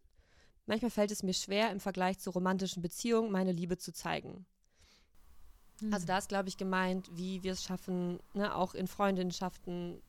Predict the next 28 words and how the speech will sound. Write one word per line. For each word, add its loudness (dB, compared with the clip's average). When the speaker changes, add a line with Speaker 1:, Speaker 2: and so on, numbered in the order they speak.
Speaker 1:
wertschätzend -4
miteinander -2
zu -12
sein, 2
unsere -2
Liebe 0
zu -10
zeigen, -2
mehr 8
Nähe 8
herzustellen 0
und 0
sich -4
nicht -2
einfach 0
irgendwie 0
auf -2
dem 2
auszuruhen, -2
was 0
so -4
da 2
ist. -6
Finde 4
ich -2
eine 2
schöne 4
Frage. 4